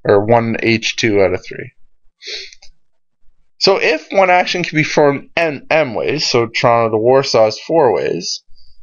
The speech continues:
and a second action is N ways, so Toronto, Hels-, or Warsaw to Helsinki is three ways, and then say there's another flight that could be formed P ways, and so on, then the total number of choices M times N times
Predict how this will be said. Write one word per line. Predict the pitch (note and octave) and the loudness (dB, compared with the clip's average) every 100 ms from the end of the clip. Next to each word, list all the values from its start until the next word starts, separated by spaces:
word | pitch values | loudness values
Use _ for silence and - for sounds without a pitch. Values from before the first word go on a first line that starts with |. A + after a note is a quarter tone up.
| _ _ - | _ _ -6
and | A#2+ C3 | -4 -4
a | |
second | C3+ - - | -2 -4 -2
action | D#3 C#3+ - C3+ A#2+ - | -2 -2 -4 -6 -6 0
is | C3 A#2 - | 0 0 -4
N | F3 D#3+ A2 | -4 -2 -2
ways, | D2 D2 D2 - - - | -2 -2 0 -2 -4 -2
so | - A#2 A2+ | 2 4 2
Toronto, | A2 C3 B2 A#2 | 2 0 2 2
Hels-, | A2 - - - - | 0 -2 -4 -6 2
or | A#2 | 2
Warsaw | A2 B2 B2 A#2+ | 4 2 2 0
to | A2 | 0
Helsinki | A2+ G#2 - D#3 C#3+ A2+ | -2 -4 -4 -4 -2 -2
is | G#2 | -2
three | - F3 C#4+ | -2 0 0
ways, | G2+ - - - - - - - _ _ _ _ - | 2 0 -2 -6 -8 -10 -20 -20 _ _ _ _ -4
and | E3 F#3 | -4 0
then | F#3 F#3 F3 | -2 -2 -2
say | F3+ | -2
there's | D#3+ D#3 C3+ | 2 0 2
another | B2+ C3 | 2 2
flight | B2+ - A2+ B2+ - _ - | 0 0 0 0 -4 _ -6
that | A#2+ | -6
could | - B2+ | -4 -4
be | A#2+ | -4
formed | - B2+ A#2 A2+ - | 2 2 0 -6 -10
P | - D#3+ B2+ | -4 0 0
ways, | F#2+ D2 G#2 F3 - - _ _ _ | 0 -2 -4 -4 -6 -8 _ _ _
and | - C3+ | -4 -2
so | - D3 | 2 2
on, | G#2+ G2 C#3 _ _ _ - | 2 -2 -4 _ _ _ -6
then | D#4+ | -4
the | D4 | -4
total | - G#3+ G#3+ | -2 -2 0
number | G3 F#3 | 0 2
of | F3 | 0
choices | - D3+ C#3+ C#3 B2+ | 2 2 2 -4 -4
M | - B2+ C3 C3+ | 0 0 -2 -2
times | C#3+ B2+ A#2+ | 0 0 2
N | A2+ A2+ | 2 0
times | A#2+ A2+ - | -4 -2 -2